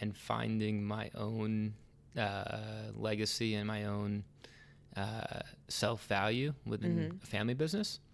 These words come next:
Speaker 1: I think that's always tough. I mean, my brother and my dad and I co-founded this together, so,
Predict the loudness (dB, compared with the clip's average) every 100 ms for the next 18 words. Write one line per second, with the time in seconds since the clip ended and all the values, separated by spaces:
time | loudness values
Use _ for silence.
0 | -20 -18 -6 -2 -2 2 2 2 2 0
1 | 0 -2 -2 0 2 2 2 2 2 2
2 | 0 0 -2 0 0 0 -2 -4 2 2
3 | 4 2 0 2 4 2